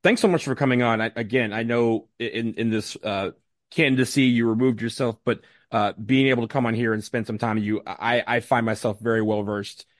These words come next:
in the area of soccer governance, and I learned a lot from having this conversation with you. So I appreciate you bringing on.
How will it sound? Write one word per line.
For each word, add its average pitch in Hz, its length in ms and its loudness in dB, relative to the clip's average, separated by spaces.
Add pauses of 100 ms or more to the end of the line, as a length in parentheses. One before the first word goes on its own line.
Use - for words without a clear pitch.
(180)
in 107 420 2 (240)
the 113 220 -4
area 117 380 2
of 110 180 -2
soccer 110 320 -4
governance, 104 540 -4
and 101 320 -4
I 113 140 2
learned 110 200 2
a 107 40 0
lot 101 240 -4
from 104 320 -4 (100)
having 101 240 -4
this 98 120 -8
conversation 104 560 -6
with 95 80 -6
you. - 60 -8
So 117 140 -4
I 110 60 0
appreciate 107 500 -2
you 98 40 -8
bringing 98 220 -6
on. 98 200 -12